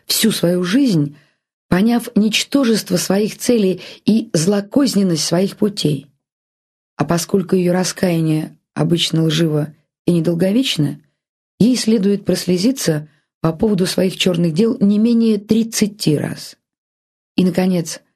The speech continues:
обезьяна должна совершить магическое действие – аналогичное тому, которое описано в пункте три, только с поправкой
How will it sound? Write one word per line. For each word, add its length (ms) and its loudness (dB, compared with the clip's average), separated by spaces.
обезьяна 760 0
должна 380 0
совершить 500 0
магическое 680 -2
действие – 680 -2
аналогичное 720 0
тому, 340 0
которое 400 0
описано 640 0
в 100 -12
пункте 360 0
три, 440 0
только 260 0
с 80 -4
поправкой 800 -2